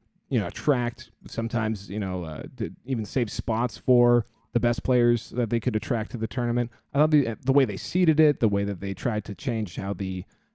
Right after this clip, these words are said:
actual structure of the tournament unfolded, it was innovative, and they took a lot of risks. And I think at the ver-, at a minimum, that deserves some kudos. And, uh, they ate a lot of poop,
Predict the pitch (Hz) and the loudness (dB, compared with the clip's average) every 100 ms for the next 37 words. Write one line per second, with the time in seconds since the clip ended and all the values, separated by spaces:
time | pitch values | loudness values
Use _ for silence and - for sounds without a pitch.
0 | - 107 - 123 98 - - 170 - 160 | -8 -8 2 2 2 -2 0 0 2 2
1 | 139 - - 147 139 135 - 135 135 127 | 2 2 0 0 2 2 2 2 4 4
2 | 113 120 139 165 156 147 147 131 120 107 | 2 0 2 4 6 6 6 4 2 0
3 | - - 101 98 117 143 127 117 147 123 | -2 -2 -2 -2 2 2 4 4 4 2
4 | - - 107 110 - 131 - _ _ _ | -2 -6 -2 -2 -2 -4 -4 _ _ _
5 | _ _ _ 113 120 110 135 - 123 120 | _ _ _ -4 -2 4 4 4 0 2
6 | 127 147 156 120 110 117 110 110 117 113 | 6 6 6 4 2 0 0 0 2 0
7 | - 107 147 143 131 131 - - _ _ | -4 0 4 6 6 4 2 -6 _ _
8 | _ _ - 110 110 110 107 110 107 123 | _ _ -4 0 2 2 4 4 6 6
9 | 131 127 113 120 131 127 110 - 139 120 | 6 6 6 6 4 2 0 4 4 2